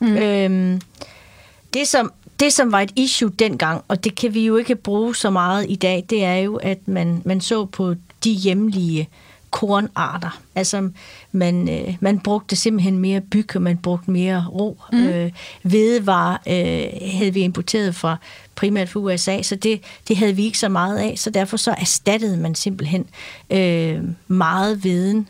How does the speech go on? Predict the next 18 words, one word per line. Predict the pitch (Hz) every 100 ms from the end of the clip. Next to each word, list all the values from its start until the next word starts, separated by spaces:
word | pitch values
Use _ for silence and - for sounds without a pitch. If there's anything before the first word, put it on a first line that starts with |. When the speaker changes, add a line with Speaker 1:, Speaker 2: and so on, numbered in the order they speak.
| - -
Speaker 2:
øh, | 196 180 160
med, | 160 165 -
med | 175
de | 170
her | 175 190
grove | 175 160 165 190
kornsorter. | 190 165 170 170 147 170 - - - -
Det | 254
behøver | 233 226 220 240
vi | 190 196
jo | 190
så | 190
ikke | 180 190
i |
dag. | 165 139 - - -
Øh, | 185 185 180 175 175 - - - -
men, | 220 208 202 - - - _ -
øh, | 190 180 165